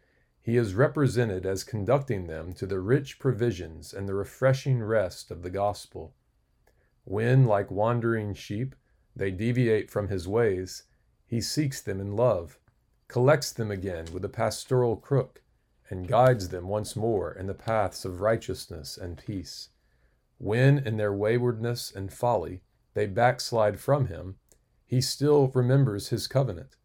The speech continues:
is faithful to his promises, and saves them for the sake of his own great name. And when they come to pass through the valley of the death shade,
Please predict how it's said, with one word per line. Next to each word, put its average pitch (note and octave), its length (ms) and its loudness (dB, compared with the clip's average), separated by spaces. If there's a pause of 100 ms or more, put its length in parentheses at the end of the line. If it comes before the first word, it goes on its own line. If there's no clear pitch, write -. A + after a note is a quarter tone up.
(300)
is A2 220 -4
faithful C3+ 540 0
to G2+ 120 -6
his F#2+ 180 -4
promises, F#2+ 840 -2 (500)
and G2 160 -6
saves B2+ 500 4
them E2 240 -8
for F#2+ 160 -6
the F#2+ 100 -4
sake G#2 440 0
of F2 100 -8
his F2+ 160 -6
own G#2+ 300 -2
great F#2 320 -6
name. E2+ 400 -8 (840)
And G2+ 160 -4
when C#3 160 4
they C3+ 160 6
come C3 360 4
to B2+ 100 -4
pass A#2+ 440 0
through A2 140 -6
the G#2 100 -4
valley A#2+ 420 4
of G2+ 140 -2
the G2+ 80 -4
death A2 280 -2
shade, D#2+ 500 -12